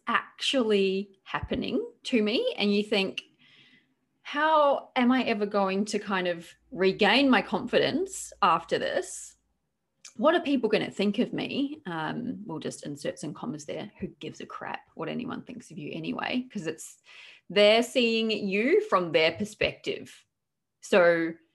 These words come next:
y-, th-, you've got no say in how people see you, whether they think you're this amazing angel that could do no wrong, um, that you're the greatest person on earth, or they just think you are such a jerk. Like,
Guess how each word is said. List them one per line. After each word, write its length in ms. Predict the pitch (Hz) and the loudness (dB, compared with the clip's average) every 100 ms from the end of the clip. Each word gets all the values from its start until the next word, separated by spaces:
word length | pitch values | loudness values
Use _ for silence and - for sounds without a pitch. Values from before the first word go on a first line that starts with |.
| _ _ | _ _
y-, 160 | - - 190 | -18 -16 -4
th-, 120 | 185 - _ 226 | -4 -4 _ 0
you've 180 | 202 | 2
got 220 | 208 190 190 | 4 2 2
no 280 | 170 160 | 2 2
say 380 | 196 170 147 160 | 2 0 0 0
in 80 | 156 | -4
how 180 | 185 131 | -6 -6
people 480 | - 165 156 123 - | -6 -8 -10 -10 -12
see 220 | - 147 | -2 0
you, 340 | 143 151 - 175 | 0 -6 -8 -2
whether 240 | 180 160 | -2 0
they 160 | 151 151 | 0 0
think 320 | 156 127 - | -4 -6 -4
you're 180 | 156 147 | -4 -2
this 280 | 156 - - | -6 -6 -4
amazing 680 | 185 160 156 151 156 151 151 - - - - | -2 -2 -2 -2 -4 -4 -6 -14 -18 -6 2
angel 600 | 226 220 220 208 208 190 | 2 6 8 8 8 6
that 240 | 170 - | 4 2
could 200 | - 147 | -6 0
do 180 | 208 180 | 2 4
no 140 | 170 | 2
wrong, 640 | 170 180 180 175 170 170 170 196 | 2 2 2 2 0 -6 -8 -6
um, 440 | 180 151 151 151 143 | -2 -2 -4 -6 -4
that 140 | 170 - | -4 -2
you're 120 | 160 | -2
the 60 | 156 | -4
greatest 480 | 175 156 151 170 | 0 2 2 -2
person 280 | 202 208 190 | -4 -2 -2
on 160 | 156 143 | -2 0
earth, 340 | 151 147 147 | 0 -2 -4
or 320 | - 151 156 156 | -4 -4 -2 -4
they 340 | - 147 - - | -4 -4 -8 -14
just 220 | 139 - | -14 -8
think 260 | 143 143 | -10 -8
you 240 | 139 147 - | -8 -8 -6
are 100 | 143 | -8
such 280 | - - 160 | -8 -8 -8
a 40 | |
jerk. 460 | 147 - 110 - - | -2 0 0 -4 -4
Like, 360 | - - - | -4 -4 -10